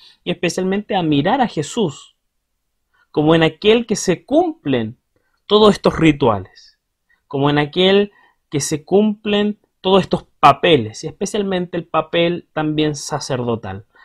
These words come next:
además del papel profético y rey que también encarna nuestro Señor Jesucristo.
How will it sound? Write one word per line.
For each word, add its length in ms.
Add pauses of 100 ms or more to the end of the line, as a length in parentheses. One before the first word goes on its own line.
(200)
además 480
del 180
papel 380
profético 680
y 40
rey 420 (380)
que 100
también 300
encarna 560
nuestro 300
Señor 320
Jesucristo. 640